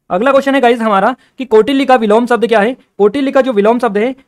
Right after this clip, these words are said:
ये मैं आपको बता दूं, कौटिल्य के पहले तो जो समानार्थी शब्द है, समानार्थी शब्द ये मैं आपको क्लियर कर दूं,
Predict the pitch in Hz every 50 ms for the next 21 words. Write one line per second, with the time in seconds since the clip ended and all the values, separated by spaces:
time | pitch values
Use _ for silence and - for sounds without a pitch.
0 | - 202 202 233 240 240 226 226 - 214 202 196 202 254 185 226 285 262 _ _
1 | _ - 208 214 208 285 294 277 262 240 247 254 240 202 196 220 220 220 220 214
2 | 214 202 214 233 - 226 202 190 185 196 196 196 196 285 - 240 220 185 208 247
3 | 262 - 208 190 190 208 247 277 - _ _ _ _ _ _ _ _ _ _ _
4 | - 175 180 185 190 196 196 - 269 262 233 233 226 214 269 262 269 _ _ _
5 | _ _ - 170 214 262 254 254 240 226 - 233 208 220 208 220 208 220 202 196
6 | 190 220